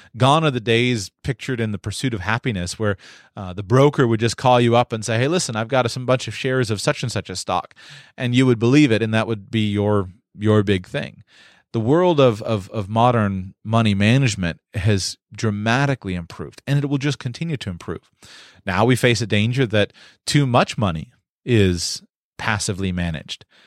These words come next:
People aren't paying attention. Know what'll happen? That'll create new opportunities for new investors who say, "No, I can do better. I can find the inefficiencies," and the money will flow to them.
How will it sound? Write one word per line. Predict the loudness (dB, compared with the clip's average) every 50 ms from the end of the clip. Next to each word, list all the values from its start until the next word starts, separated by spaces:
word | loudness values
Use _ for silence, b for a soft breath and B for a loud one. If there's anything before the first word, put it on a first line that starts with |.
| b b b b
People | -2 0 2 4 4 4
aren't | 4 2 0
paying | -2 -2 -2 -2 -2
attention. | -4 -4 -4 -6 -6 -6 -10 -16 -16 -20 -20 _ _ _ _ _
Know | 0 2 2
what'll | 2 2 2
happen? | 0 0 0 0 -4 -6 -6 -10 _ b b b b b b b
That'll | 0 0 0 0
create | 0 0 0 0 0
new | 0 0 2 4 4
opportunities | 2 2 0 -4 -4 -2 -4 -2 -2 -4 -6 -8 -10 -14 B B B B B B B
for | -2 0 0
new | 2 4 6 6 6 6
investors | 4 4 2 2 2 2 -2 -6 -10 -10 -10 -12 -10
who | -8 -6 -4
say, | 0 2 2 2 2 0 -2 -4 _ _
"No, | -2 0 0 0 0
I | 0 -2 0
can | -2 -2
do | 0 0 0
better. | 0 -2 -4 -4 -4 -6 -8 -6
I | -4 -4 -2
can | -2 -2 -4
find | -2 0 0 2 2
the | 0 -2
inefficiencies," | -2 -4 -4 -6 -6 -6 -6 -8 -10 -8 -6 -6 -6 -6 -8 -12 B B B B B B B B B
and | 0 2
the | 4
money | 4 4 6 4
will | 4 2
flow | 2 0 -2 -2
to | -2 -4
them. | -6 -8 -12 -12 -16